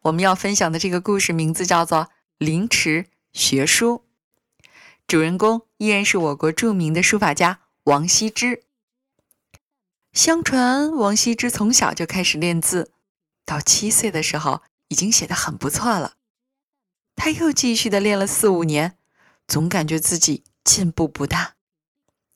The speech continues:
有一天，他在父亲的枕头里发现一本名叫《笔谈》的书，里面讲的都是有关写字的方法。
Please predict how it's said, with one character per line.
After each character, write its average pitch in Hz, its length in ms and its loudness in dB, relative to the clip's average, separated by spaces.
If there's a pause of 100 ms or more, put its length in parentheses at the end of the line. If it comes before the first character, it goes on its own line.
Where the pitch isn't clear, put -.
(760)
有 196 140 4
一 214 80 4
天， 311 340 0 (440)
他 - 120 0
在 285 160 2
父 294 200 0
亲 269 180 0
的 247 80 2
枕 190 240 0
头 202 140 2
里 220 260 -2 (140)
发 226 180 2
现 233 180 0
一 220 120 2
本 175 280 0 (200)
名 185 160 0
叫 269 160 2
《笔 135 240 -2
谈》 - 280 -6
的 294 120 0
书， - 320 -4 (720)
里 160 100 -2
面 165 220 0
讲 160 200 0
的 147 120 -2
都 170 160 -2
是 185 120 -4
有 160 140 2
关 170 240 -2 (160)
写 - 240 2
字 - 220 -2
的 277 100 2
方 147 260 -2
法。 - 240 -10